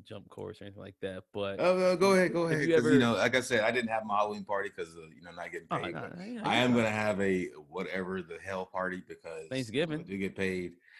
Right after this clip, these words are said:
Speaker 2: I'm gonna throw something 'cause, you know, people wanna see the house, and
Speaker 1: Mm-hmm.
Speaker 2: we've been five months, so let's let people see the house.
Speaker 1: Let's make it happen. Let's make it happen.
Speaker 2: <laughs>
Speaker 1: Let's make it
Speaker 2: So,
Speaker 1: happen.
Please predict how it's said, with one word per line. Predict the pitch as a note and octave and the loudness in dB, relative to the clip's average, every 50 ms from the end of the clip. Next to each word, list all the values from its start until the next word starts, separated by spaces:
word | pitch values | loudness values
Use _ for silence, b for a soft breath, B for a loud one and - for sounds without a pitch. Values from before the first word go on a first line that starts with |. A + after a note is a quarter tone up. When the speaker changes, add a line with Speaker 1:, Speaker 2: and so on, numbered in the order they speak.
| b b b b _ _ - | b b b b _ _ -8
Speaker 2:
I'm | D#2+ E2 E2+ E2 D2+ | -8 -6 -6 -6 -8
gonna | E2 D#2+ D#2 D2 C2+ - - _ _ _ | -8 -8 -8 -8 -10 -12 -16 _ _ _
throw | - D#2 D#2 D2 | -10 -8 -8 -8
something | - D#2 C#2+ - - C#2+ | -10 -14 -16 -14 -16 -16
'cause, | - D#2 D#2 D2 - - - | -12 -12 -12 -12 -14 -16 -12
you | F2 | -8
know, | F2+ F2 E2 | -8 -8 -2
people | - B2 A#2+ A#2 A2 G2+ F2 - - | -2 -2 0 0 -4 -4 -6 -10 -8
wanna | F2 F#2+ G2 F#2 | -4 -4 -2 -2
see | E2 G2+ F#2+ | -2 -2 -4
the | F2+ F2 | -4 -2
house, | F2 F2+ F2+ F2+ - - - - - _ _ _ _ _ - | -4 -4 -6 -6 -8 -12 -20 -20 -20 _ _ _ _ _ -14
and | F2 D#2+ D#2+ D#2+ - | -12 -10 -10 -12 -12
Speaker 1:
Mm-hmm. | G#2+ A2+ G#2+ G2+ | -12 -12 -12 -10
Speaker 2:
we've | - F2+ - | -10 -10 -8
been | E2+ E2+ D#2 - | -8 -10 -10 -8
five | E2 D#2 D2+ D2+ D#2 | -6 -6 -6 -6 -8
months, | D2+ D2+ C2 - - | -12 -12 -14 -14 -14
so | C#2+ C#2 C2 | -14 -14 -12
let's | D2+ E2 D#2+ - - - | -10 -12 -12 -12 -16 -16
let | D#2+ C2+ - - | -16 -16 -14 -14
people | - - - - | -14 -14 -14 -16
see | - - | -18 -18
the | - - | -18 -18
house. | - - | -18 -16
Speaker 1:
Let's | - G#2 G#2+ | -16 -14 -10
make | A2 A2 G#2+ | -6 -4 -2
it | A2+ | 0
happen. | B2+ B2+ B2 - G2 - _ | 0 0 0 -2 -6 -14 _
Let's | G#2+ B2+ B2+ C3+ | -6 -4 -4 0
make | D#3 D3+ C3+ | -2 0 0
it | C3 B2 | -2 -4
happen. | - D3 F3 F3 - - - F2 _ _ - | -4 -4 -4 -4 -4 -8 -12 -20 _ _ -8
Speaker 2:
<laughs> | A2+ G#2+ G2+ F#2 - - - - | -4 -4 -2 -2 -4 -8 -10 -4
Speaker 1:
Let's | D3 E3 C#3+ | -4 -4 -2
make | E3+ F3+ D#3+ | 0 -2 -2
it | D#3 | -2
Speaker 2:
So, | - | -2
Speaker 1:
happen. | - G#2 - E3+ - F2+ | 0 0 0 -2 -4 -8